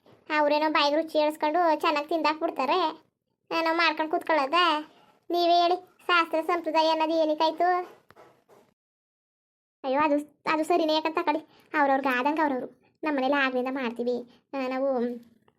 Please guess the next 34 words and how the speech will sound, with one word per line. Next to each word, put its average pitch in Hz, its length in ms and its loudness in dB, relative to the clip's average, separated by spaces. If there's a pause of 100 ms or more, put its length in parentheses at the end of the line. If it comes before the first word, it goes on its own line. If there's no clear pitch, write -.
(340)
ಅಯ್ಯೋ, 269 240 -2
ಆಮೇಲೆ 254 240 0
ಇದು, 277 160 -4 (500)
ಇದು 254 400 0
ಅಕ್ಕಿ 294 180 -4
ಗಿಕ್ಕಿ 269 220 -6
ಕೇಳಕ್ 285 240 2
ಹೋಯ್ತಾರಲ್ಲ, 302 500 -2
ಜೋಗಿನ್ 269 640 -2
ಕೇಳಕ್ 269 220 -2
ಹೋಯ್ತಾರಲ್ಲ, 277 300 -4 (340)
ಹಂಗೇನು 269 260 0
ಮಾಡಕ್ಕಿಲ್ಲ 254 380 -4
ನಾವು. 247 400 -10 (560)
ಆ, 269 200 -4
ಅದಕ್ಕೆ 285 340 -2
ನಾವು 285 480 -2 (240)
ತಿಂತೀವಿ 285 300 2
ಆಗ್ಲಿಂದ 254 480 0
ಅಷ್ಟೇ. 269 220 -2
ನಮ್ಮ 277 140 -2
ಮನೇಲಿ 285 300 0
ಶ್ರಾವಣದಲ್ಲೂ 254 480 0
ಮಾಡ್ತಾರೆ, 269 320 -4 (340)
ನಿಮ್ಮ 311 160 0
ಮನೇಲಿ 277 160 0
ಮಾಡಕ್ಕಿಲ್ಲ. 277 420 -2 (320)
ನಿಮ್ಮ 311 220 0
ಮನೇಲಿ 311 200 2
ಮಾಡಕ್ಕಿಲ್ವಲ್ಲ 311 540 0
ಆಗ್ಲಿಂದ, 302 320 0 (180)
ಇವಳು 339 120 0
ಬಿಟ್ಬಿಟ್ಲು 302 380 -2
ರತ್ನಿ. 302 260 -2